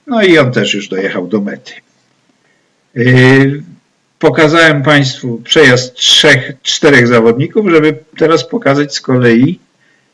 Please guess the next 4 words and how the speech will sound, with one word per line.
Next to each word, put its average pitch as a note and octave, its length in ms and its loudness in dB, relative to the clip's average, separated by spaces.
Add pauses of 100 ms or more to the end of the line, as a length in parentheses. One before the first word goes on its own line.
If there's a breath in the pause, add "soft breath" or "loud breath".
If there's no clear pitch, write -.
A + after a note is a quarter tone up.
(220)
jak C3+ 440 2
tych C#3 300 -2
zawodników B2+ 840 -2
wyniki C3 640 0